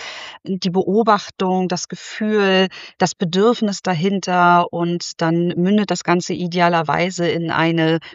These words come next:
Bitte, die ich formuliere. Und ja, wenn man anfängt, das so zu lernen, dann wird's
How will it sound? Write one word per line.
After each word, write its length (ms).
Bitte, 580
die 100
ich 140
formuliere. 840
Und 560
ja, 420
wenn 120
man 420
anfängt, 400
das 120
so 140
zu 220
lernen, 480
dann 500
wird's 400